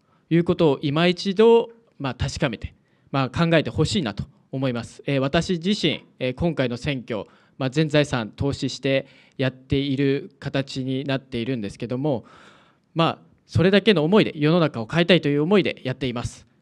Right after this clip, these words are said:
まあ、勉強不足な、えー、側面は多々見られたかもしれませんが、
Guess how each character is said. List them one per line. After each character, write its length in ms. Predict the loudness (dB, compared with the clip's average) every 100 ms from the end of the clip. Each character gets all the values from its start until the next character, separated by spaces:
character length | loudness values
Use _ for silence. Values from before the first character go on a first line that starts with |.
| -2
ま 80 | 0
あ、 40 |
勉 200 | 2 4
強 180 | 4 4
不 120 | 4
足 260 | 0 0 0
な、 260 | -2 -6 -6
え 160 | -6
ー、 20 |
側 240 | -2 -2 2
面 180 | 2 2
は 200 | -4 -10 _ _ _
多 140 | -2 0
々 160 | -2
見 140 | 0 0
ら 100 | 0
れ 60 |
た 100 | -2
か 120 | -6
も 100 | -8
し 120 | -4 -2
れ 60 |
ま 140 | -2 0
せ 160 | 0
ん 80 | 0
が、 200 | -2